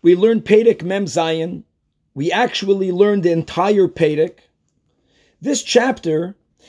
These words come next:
is addressing a question that one might have regarding the previous chapter, Perek Mem Vav. The Alter Rebbe explained that a level of love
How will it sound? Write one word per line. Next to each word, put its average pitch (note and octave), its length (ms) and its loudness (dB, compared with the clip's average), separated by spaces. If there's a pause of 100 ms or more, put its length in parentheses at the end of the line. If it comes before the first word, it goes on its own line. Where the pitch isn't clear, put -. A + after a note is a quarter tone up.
(200)
is F3 180 0
addressing F#3+ 640 0
a F3 60 -2
question E3+ 720 -4 (300)
that D#3+ 200 0
one G3+ 360 2
might G3+ 320 0
have G3+ 680 -4 (240)
regarding G#3 580 0
the F#3+ 100 -2
previous A3 540 -6
chapter, A#3 500 0
Perek G#3 360 -2
Mem F3+ 220 -4
Vav. C3+ 280 -2 (840)
The F3+ 80 0
Alter F3+ 280 2
Rebbe C#4 200 0
explained F#3 800 -4 (400)
that D3+ 280 0
a D3+ 140 0
level G3 640 0
of E3 160 -2
love D#3 460 0